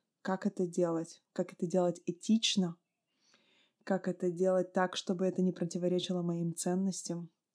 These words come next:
Что я могу сделать для того, чтобы привлечь больше людей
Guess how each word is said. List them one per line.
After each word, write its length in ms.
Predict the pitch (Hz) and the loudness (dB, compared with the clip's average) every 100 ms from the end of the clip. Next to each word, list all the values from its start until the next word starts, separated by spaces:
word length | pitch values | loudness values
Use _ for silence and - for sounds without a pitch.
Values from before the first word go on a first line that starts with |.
| _ _ _ _ _ _ _ _ _ | _ _ _ _ _ _ _ _ _
Что 360 | - - 214 226 | -6 0 4 8
я 120 | 220 | 8
могу 240 | 196 185 | 6 2
сделать 720 | 180 156 170 208 160 - - _ _ | -2 0 2 2 0 -6 -18 _ _
для 140 | 190 | -6
того, 300 | 175 170 180 | -2 0 0
чтобы 580 | 180 - 170 180 175 165 - _ _ _ _ _ _ | 0 -2 2 2 2 -2 -10 _ _ _ _ _ _
привлечь 800 | - 190 175 175 165 165 - - _ _ _ _ _ _ _ _ _ _ | -4 -2 0 2 0 -2 -6 -8 _ _ _ _ _ _ _ _ _ _
больше 600 | 185 180 190 - 190 180 - _ | 2 4 4 2 -2 -4 -10 _
людей 640 | - 196 170 190 180 170 | -2 0 4 8 8 6